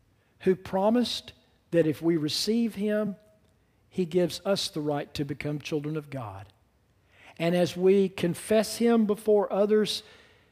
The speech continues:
the Bible tells us that he puts his Holy Spirit in us, and we belong to him. And I just have to tell you, there are some long days in life, aren't there?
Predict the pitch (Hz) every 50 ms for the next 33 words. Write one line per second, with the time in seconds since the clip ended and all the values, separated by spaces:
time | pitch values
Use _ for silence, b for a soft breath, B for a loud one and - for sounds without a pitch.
0 | b b b b b b b b _ _ - 143 135 156 160 180 190 190 190 180
1 | - - 185 190 190 180 151 185 196 196 - - - 180 151 160 185 180 - -
2 | 196 190 190 - - - 185 175 - - - - 190 196 190 196 196 - - -
3 | - 196 160 139 127 131 139 - - _ - 151 147 143 147 - 147 139 127 110
4 | 98 - - - - - - - - - - _ _ _ _ _ - 139 135 143
5 | 156 156 143 147 143 143 143 147 147 147 139 131 131 117 110 107 104 98 b b
6 | b b b b b b b - 143 147 170 196 185 202 185 - - 196 185 -
7 | - - - 185 185 185 180 175 165 190 214 208 185 175 - - - 151 147 143
8 | 139 147 151 165 160 170 185 196 202 202 202 196 190 180 175 160 156 147 143 143
9 | 139 127 156 151 147 151 151 147 135 127 123 - - 147 151 165 170 170 170 160
10 | 147